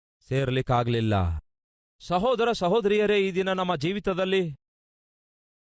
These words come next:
ಈ ವಾಕ್ಯ ಕೇಳುವಂಥವರಲ್ಲಿ ಯಾರಾದರೂ ಇದ್ದೀರಾ? "ನಮ್ಮ ಜೀವಿತದಲ್ಲಿ ನಾನು ಅಂದುಕೊಂಡದ್ದು ನಡೆಯುತ್ತಾ ಇಲ್ಲ, ನಾನು ಸೇರಬೇಕಾದ ಗಮ್ಯಕ್ಕೆ ಸೇರ್ಲಿಕ್ಕಾಗುತ್ತಾ ಇಲ್ಲ,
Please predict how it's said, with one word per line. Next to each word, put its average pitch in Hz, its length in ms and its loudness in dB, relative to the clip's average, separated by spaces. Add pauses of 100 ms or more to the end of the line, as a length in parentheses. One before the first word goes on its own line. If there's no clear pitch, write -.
ಈ 139 120 -2
ವಾಕ್ಯ 190 360 0
ಕೇಳುವಂಥವರಲ್ಲಿ 190 800 0
ಯಾರಾದರೂ 170 420 0
ಇದ್ದೀರಾ? 185 480 0 (600)
"ನಮ್ಮ 143 240 -2
ಜೀವಿತದಲ್ಲಿ 220 580 0
ನಾನು 185 220 0
ಅಂದುಕೊಂಡದ್ದು 180 480 -2
ನಡೆಯುತ್ತಾ 196 480 0
ಇಲ್ಲ, 208 140 -2 (580)
ನಾನು 160 240 -2
ಸೇರಬೇಕಾದ 214 720 0
ಗಮ್ಯಕ್ಕೆ 180 520 -2
ಸೇರ್ಲಿಕ್ಕಾಗುತ್ತಾ 175 880 -2
ಇಲ್ಲ, 185 220 -2